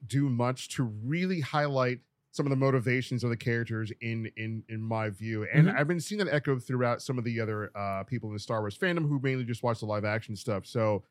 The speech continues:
Speaker 1: um, I mean, we have even right here in the chat, uh, Cake Eating Dragon, "I watched some of Rebels, but it was very much,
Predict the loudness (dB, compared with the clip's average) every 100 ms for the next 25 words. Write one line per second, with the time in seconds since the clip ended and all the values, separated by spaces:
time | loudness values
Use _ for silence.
0 | -20 -20 _ 2 4 4 6 6 6 6
1 | 4 0 2 4 4 4 2 2 2 4
2 | 4 4 4 0 0 0 4 4 4 4
3 | 2 2 0 0 2 2 2 2 0 2
4 | 0 0 2 0